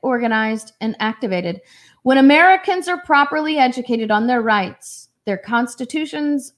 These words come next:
and their duty and power to control government, we will have a healthy, happy, and prosperous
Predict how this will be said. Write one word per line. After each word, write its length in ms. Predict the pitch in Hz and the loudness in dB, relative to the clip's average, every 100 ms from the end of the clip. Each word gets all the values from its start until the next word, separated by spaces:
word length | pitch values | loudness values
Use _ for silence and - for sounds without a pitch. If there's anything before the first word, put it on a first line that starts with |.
| - | -2
and 120 | 240 | 0
their 140 | 226 | 0
duty 320 | 214 277 311 | 0 -2 -2
and 140 | 359 359 | -4 -4
power 300 | 254 220 196 | 0 2 2
to 60 | |
control 380 | 196 208 196 208 | -2 -6 -4 -4
government, 460 | 208 262 285 285 285 _ _ _ _ _ - | 0 0 2 0 -2 _ _ _ _ _ -6
we 320 | 214 277 302 | 0 2 2
will 200 | 285 247 | 0 0
have 280 | 220 208 196 | 2 2 0
a 120 | 185 | -2
healthy, 440 | 196 302 359 427 | 0 0 0 -8
happy, 540 | 262 - 247 233 240 - | -8 -2 -2 -2 -6 -4
and 200 | 220 - | -6 -6
prosperous 760 | 185 202 190 - 165 165 - | -4 -4 -4 -12 -12 -12 -16